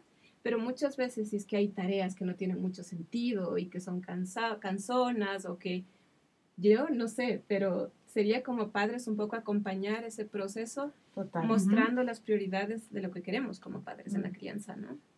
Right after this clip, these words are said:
Speaker 2: Sí.
Speaker 3: Eh, tenemos, bueno, sin, ya tenemos que ir un poco, un poco cerrando,
Speaker 1: Ujú.
Speaker 2: Oh.
Speaker 3: pero sin embargo
Speaker 2: Oh.
Speaker 3: no quería... Bueno, Natalia hace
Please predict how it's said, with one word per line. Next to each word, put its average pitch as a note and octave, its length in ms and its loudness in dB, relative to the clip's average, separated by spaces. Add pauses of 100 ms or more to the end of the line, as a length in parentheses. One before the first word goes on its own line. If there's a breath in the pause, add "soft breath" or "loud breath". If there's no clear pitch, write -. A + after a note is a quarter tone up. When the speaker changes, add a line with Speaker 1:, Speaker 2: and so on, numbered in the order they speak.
(120)
Speaker 2:
Sí. - 240 -10 (1000 loud breath)
Speaker 3:
Eh, A#3+ 200 8
tenemos, D#4 640 8
bueno, A3 340 8
sin, A#3 760 6
ya G#3 160 2
tenemos A3 440 4
que G#3+ 100 0
ir G#3 80 4
un G3+ 100 4
poco, G#3 400 2
un F#3+ 120 2
poco G3+ 220 2
cerrando, F#3 640 4 (120)
Speaker 1:
Ujú. G#3+ 100 -8
Speaker 2:
Oh. E3 140 -4 (180)
Speaker 3:
pero A#3+ 240 8
sin C#4 220 2
embargo C4 400 8
Speaker 2:
Oh. C4 40 8
Speaker 3:
no B3+ 220 8
quería... B3 720 6 (420 soft breath)
Bueno, A#3 220 10
Natalia A#3+ 560 8
hace G#3+ 760 6